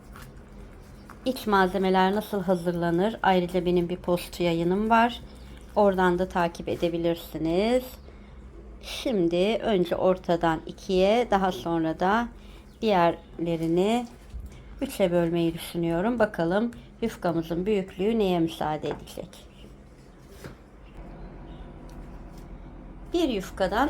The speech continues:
altı tane rulo börek elde edeceğiz. Böyle biraz büyük büyük olacaklar.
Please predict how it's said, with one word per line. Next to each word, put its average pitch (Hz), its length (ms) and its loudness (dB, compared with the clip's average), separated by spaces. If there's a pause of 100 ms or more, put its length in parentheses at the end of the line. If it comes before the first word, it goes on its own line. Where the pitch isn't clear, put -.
altı 233 360 0
tane 208 360 2
rulo 190 260 4
börek 170 300 2
elde 170 320 0
edeceğiz. 202 500 -2 (760)
Böyle 208 260 0
biraz 196 380 4
büyük 185 320 -4
büyük 170 260 -2
olacaklar. 170 800 -2